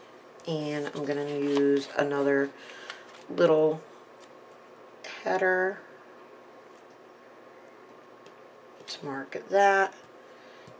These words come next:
And then I just have this little space, so I can actually just write in that it is, um, payday, maybe.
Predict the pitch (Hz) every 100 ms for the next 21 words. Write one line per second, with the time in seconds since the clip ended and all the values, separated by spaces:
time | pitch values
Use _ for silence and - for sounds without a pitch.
0 | - 196 196 202 190 185 180 170 165 160
1 | - 160 156 - - 156 143 139 - 143
2 | 139 135 - - 143 156 156 165 156 -
3 | - 147 139 143 139 - - 131 135 135
4 | 139 139 139 135 139 - - - - -
5 | - - - 139 135 131 135 131 - 143
6 | 135 139 135 135 131 131 - - - 143
7 | 139 131 135 131 135 131 - - - -
8 | - - - - - - - - - -
9 | - - - - - - - - 165 160
10 | 160 160 156 156 156 156 151 156 165 -
11 | 165